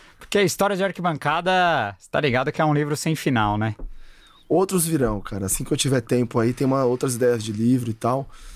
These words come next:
Speaker 2: Mas queria agradecer a todas e a todos aí que nos acompanharam. Gabriel, Kim, todo mundo aí que, que faz parte aqui da equipe. Obrigado pelo, pelo tempo e pela, pelo espaço aqui que vocês abriram.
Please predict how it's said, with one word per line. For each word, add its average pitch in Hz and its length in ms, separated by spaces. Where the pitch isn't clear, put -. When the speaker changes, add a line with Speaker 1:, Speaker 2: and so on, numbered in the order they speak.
Speaker 2:
Mas 117 180
queria 143 180
agradecer 156 320
a 143 60
todas 143 460
e 120 40
a 117 40
todos 123 320
aí 117 80
que 123 80
nos 117 80
acompanharam. 139 840
Gabriel, 131 400
Kim, 139 280
todo 143 240
mundo 131 240
aí 123 100
que, 110 360
que 117 220
faz 110 160
parte 110 260
aqui - 100
da 110 80
equipe. 127 380
Obrigado 127 360
pelo, 135 200
pelo 127 220
tempo 160 540
e 151 200
pela, 139 340
pelo 143 120
espaço 127 360
aqui 135 140
que 139 40
vocês 127 200
abriram. 104 360